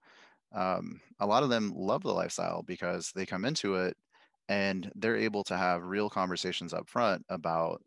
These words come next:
expectations, uh, boundaries,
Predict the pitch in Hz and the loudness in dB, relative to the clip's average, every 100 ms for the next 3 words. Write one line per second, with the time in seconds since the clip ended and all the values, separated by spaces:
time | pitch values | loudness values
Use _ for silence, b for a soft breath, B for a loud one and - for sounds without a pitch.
0 | _ 87 - 85 - 98 - 95 90 87 | _ -6 -4 -6 -2 -2 -2 -4 -6 -6
1 | 82 - - 80 82 - 110 107 104 98 | -8 -10 -6 -4 -4 -2 2 2 2 0
2 | 95 92 90 - | 0 -2 -4 -6